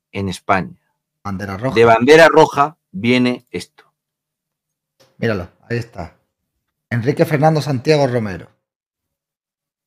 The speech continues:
Speaker 2: Mira, oye, pues, está bien, gana bastante bien. Ciento cinco mil euros al año.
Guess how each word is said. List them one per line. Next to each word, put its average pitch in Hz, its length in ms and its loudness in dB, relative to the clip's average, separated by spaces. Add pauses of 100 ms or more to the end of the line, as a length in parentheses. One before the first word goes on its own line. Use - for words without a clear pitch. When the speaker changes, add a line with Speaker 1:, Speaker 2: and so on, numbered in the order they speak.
(2000)
Speaker 2:
Mira, 170 220 -8 (280)
oye, 147 180 -12
pues, - 180 -20 (260)
está - 140 -16
bien, 120 260 -10
gana 95 160 -10
bastante 95 420 -12
bien. 127 280 -8 (1120)
Ciento 120 300 -4
cinco 127 280 -4
mil 123 160 -2
euros 123 340 -2
al 117 120 -6
año. 110 340 -4